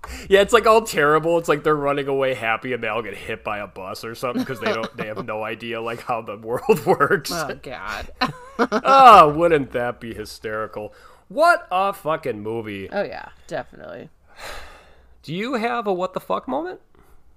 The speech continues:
Speaker 2: I mean, the whole movie is a <laughs> what the fuck moment. They have people under their stairs. Like,
Speaker 1: <laughs>
Speaker 2: it's, yeah, I, I think, I don't know. I'm trying to think of what would be my,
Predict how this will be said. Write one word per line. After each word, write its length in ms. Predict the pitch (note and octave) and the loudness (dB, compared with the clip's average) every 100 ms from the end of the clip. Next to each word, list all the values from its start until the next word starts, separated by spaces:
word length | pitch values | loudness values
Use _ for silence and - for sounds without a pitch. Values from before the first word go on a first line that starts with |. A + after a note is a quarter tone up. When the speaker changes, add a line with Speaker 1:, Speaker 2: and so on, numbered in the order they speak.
| _ | _
Speaker 2:
I 120 | F3+ | -10
mean, 180 | F3 F3 | -8 -8
the 60 | D#3+ | -8
whole 200 | E3 E3+ | -10 -12
movie 640 | D#3 D3 E3+ G#3 D#3 D3 | -12 -12 -10 -10 -10 -8
is 200 | D3+ C#3 D#3 | -8 -8 -6
a 60 | |
<laughs> 40 | D#3+ | -8
what 100 | - | -4
the 100 | G#3+ | -4
fuck 300 | - - C4 - A3+ | -2 -2 -2 -4 -8
moment. 280 | G#3 G3+ F#3+ - - - - | -4 -4 -6 -12 -20 -16 -8
They 260 | A3+ A#3 A3+ | -4 -2 0
have 280 | G3 F3 | -2 -4
people 380 | - F#3 E3 G#3+ | -12 -12 -6 -4
under 340 | D#3+ E3+ F3+ F3 | -4 -4 -6 -6
their 240 | D#3 D#3 | -6 -6
stairs. 760 | - - D3+ D3+ F#3+ D#4+ D4 - | -10 -10 -8 -8 -8 -10 -10 -8
Like, 440 | C#3 C#3 C3+ - _ _ _ _ _ - | -8 -8 -16 -20 _ _ _ _ _ -12
Speaker 1:
<laughs> 360 | C3+ - _ - | -10 -10 _ -12
Speaker 2:
it's, 360 | G3+ - - F3+ | -12 -12 -12 -6
yeah, 400 | D#3+ D3 F3 - | -2 -2 -2 -6
I, 300 | F3+ E3 - - _ - | -8 -8 -8 -16 _ -14
I 80 | F3 | -10
think, 240 | F#3 F#3+ - _ _ _ _ _ _ - | -8 -10 -12 _ _ _ _ _ _ -16
I 100 | G#3 | -10
don't 140 | A3 | -10
know. 400 | A2+ D3 D#3 G3 | -8 -8 -8 -10
I'm 100 | G3 | -14
trying 200 | F#3 G#3+ | -16 -14
to 60 | G#3 | -12
think 160 | G#3 F#3+ | -12 -12
of 80 | |
what 120 | E3 E3 | -10 -10
would 120 | E3 | -12
be 100 | E3 | -12
my, 360 | D#3+ D3 C#3+ | -12 -12 -12